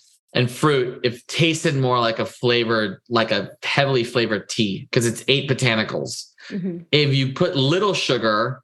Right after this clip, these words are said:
Speaker 1: the beverage tasted like a flavored water. So we went with the option of b-, branding it as, like, a water, and we wanted it to be something that was, like, felt like water as opposed to something that felt like a tea. So yeah, so it has that, like,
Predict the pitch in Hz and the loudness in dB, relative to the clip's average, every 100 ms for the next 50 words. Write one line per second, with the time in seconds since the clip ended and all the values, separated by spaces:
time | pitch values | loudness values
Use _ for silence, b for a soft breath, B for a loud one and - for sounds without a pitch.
0 | _ _ - 131 120 139 127 135 - 147 | _ _ -2 0 2 0 2 -2 0 -2
1 | 135 127 117 110 123 113 101 98 98 76 | 0 0 -2 0 0 0 0 0 0 0
2 | 90 - _ b b b - 135 123 151 | -4 -10 _ b b b 0 2 4 2
3 | 151 143 135 123 120 117 110 110 - 117 | 2 0 0 -2 2 2 2 0 -2 -2
4 | 107 98 - 107 104 95 - _ - 101 | -2 -6 0 2 2 -2 -8 _ -10 -6
5 | 113 - - 120 117 117 110 107 101 104 | -6 -6 0 2 4 2 2 0 0 -2
6 | 101 101 104 123 160 143 104 - 110 117 | 0 2 2 2 0 -2 -4 -6 -2 0
7 | 117 117 113 113 - 110 107 107 104 110 | 2 2 2 -2 -2 -2 0 0 0 -2
8 | 98 95 101 101 98 _ _ _ _ _ | 0 -2 0 -2 -2 _ _ _ _ _
9 | 143 120 117 107 107 107 131 156 - 120 | 0 2 2 2 2 2 2 -2 0 0
10 | 110 110 117 113 110 - 104 110 101 104 | 0 -2 0 0 0 -6 -2 -2 0 0
11 | 85 104 95 95 95 85 - 92 - _ | 0 0 0 0 -4 -4 -2 -2 -6 _
12 | b b b _ 127 131 113 98 120 120 | b b b _ 2 4 2 0 0 0
13 | - 131 120 110 107 101 110 | 2 0 2 0 -2 0 0